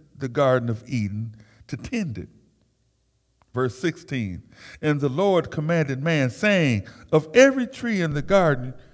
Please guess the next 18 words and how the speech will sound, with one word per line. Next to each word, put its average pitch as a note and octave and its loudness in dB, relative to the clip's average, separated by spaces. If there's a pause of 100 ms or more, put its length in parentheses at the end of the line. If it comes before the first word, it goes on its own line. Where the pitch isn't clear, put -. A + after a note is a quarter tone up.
(220)
you E3+ -4
may E3 4 (320)
freely D4+ 0 (920)
eat. - -4 (4000)
But A3 6
the F3+ 4
tree F4 2
of F#3 2
knowledge F#3 2
and D#3 0
of C3+ -2
good A3+ 0
and D#3+ -2
evil C#3 0 (220)
you G#3+ -2
shall A3+ 4
not C#4 -6 (920)
eat.'" B2+ -6